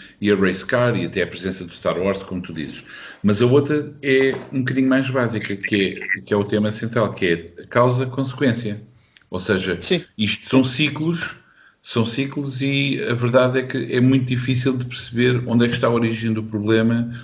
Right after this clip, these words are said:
Speaker 1: ou como é que se resolve o problema. Aliás, como se sabe na psicologia, como o André estava a dizer, do trauma, et cetera, et cetera, normalmente existem sempre formas de, de explicar as razões de determinadas violências,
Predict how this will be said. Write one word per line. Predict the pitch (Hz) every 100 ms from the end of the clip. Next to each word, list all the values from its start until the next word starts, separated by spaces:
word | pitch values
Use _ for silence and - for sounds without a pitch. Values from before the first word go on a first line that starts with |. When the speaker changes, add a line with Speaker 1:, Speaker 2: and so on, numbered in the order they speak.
| -
Speaker 1:
ou | - 110
como | - 120
é |
que | 117
se | -
resolve | 117 110 110 110
o |
problema. | 107 113 104 90 85
Aliás, | 92 98 - - - - - _ _
como | - 95
se | 95
sabe | - 120 98 80 85
na |
psicologia, | 82 - 92 101 92 104 101 95 85 85
como | - 82
o |
André | 87 87
estava | 87 98 90
a |
dizer, | 85 87
do | 92 92
trauma, | 92 92 95 90 82
et | -
cetera, | 87 92
et | 92
cetera, | 110 113 131 127 - - - _ -
normalmente | 95 104 104 107 107 113 117 113
existem | 101 120 131 - 120
sempre | 113 - 110 95
formas | - 107 98 98
de, | - - 107
de | 98
explicar | - - 98 120 101
as | 92 90
razões | 98 95 107 98
de | 92 87
determinadas | 85 95 87 95 92 92 92
violências, | 98 107 117 127 123 139